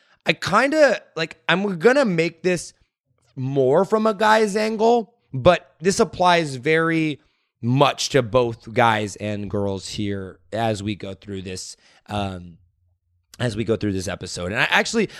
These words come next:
I really wanna talk about the discussion of love, all right? Like, what love actually means. But before I do that, I wanna take one quick step back and talk to the guys here for just one quick second.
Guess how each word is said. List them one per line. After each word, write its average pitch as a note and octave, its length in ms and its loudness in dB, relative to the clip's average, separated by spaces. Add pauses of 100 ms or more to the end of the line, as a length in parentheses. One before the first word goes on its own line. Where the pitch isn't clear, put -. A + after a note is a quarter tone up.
I C3+ 80 2
really A3+ 320 2
wanna G3 260 2
talk E3 280 2
about C3 420 0
the C3 160 -6
discussion A#2+ 680 -4
of G#2+ 240 -8
love, F#2+ 380 -14 (100)
all G2 80 -2
right? A2 140 0
Like, A2+ 140 0
what C3+ 300 2
love C3+ 220 2
actually A#2 380 -4
means. F#2 300 -16 (100)
But - 320 2 (260)
before B3 440 0
I A3 200 0
do D3+ 260 0
that, - 380 -10 (400)
I G2+ 100 -8
wanna F#3 320 2
take D3+ 260 -6 (220)
one G#3+ 340 -6
quick F#3 200 -12
step C#3+ 300 -8
back G#2 340 -10 (300)
and G#2+ 160 -12
talk A#2 280 -6
to A#2 100 -8
the A2+ 80 -6
guys F2+ 480 -12
here F2 180 -20
for F#2+ 140 -18
just F#2 340 -14
one G2 320 -8
quick - 260 -18
second. - 380 -20